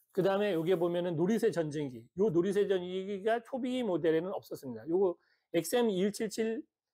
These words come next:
이원에는 없어요. 그런데 이투로 넘어가면서 있습니다. 근데 얘가 엑스엠 이칠칠 이원과 이투 사이에 이원을 여러 가지로 이렇게 저렇게 뜯어보고 이렇게도 만들어보고 저렇게도 만들던 모델이라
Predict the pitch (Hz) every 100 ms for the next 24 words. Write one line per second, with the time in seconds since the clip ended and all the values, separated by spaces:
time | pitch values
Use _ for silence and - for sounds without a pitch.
0 | _ _ 190 240 262 147 165 277 339 123
1 | - - 123 127 214 _ - 170 170 185
2 | 226 233 285 311 202 170 165 160 156 123
3 | - 113 113 - 208 190 - 170 170 220
4 | 120 - _ _ _ _ _ _ _ 185
5 | 185 247 240 190 160 226 214 240 220 208
6 | 160 269 _ _ _ _ _ _ _ _
7 | 175 226 240 147 131 175 190 220 180 175
8 | 214 - - 247 233 247 254 220 226 247
9 | 311 415 - - 175 190 247 160 170 226
10 | 170 147 202 220 208 214 175 208 202 196
11 | 180 180 269 254 208 196 190 226 190 170
12 | 190 208 202 208 202 165 175 190 196 -
13 | 151 151 190 175 135 165 170 175 139 135
14 | 123 185 170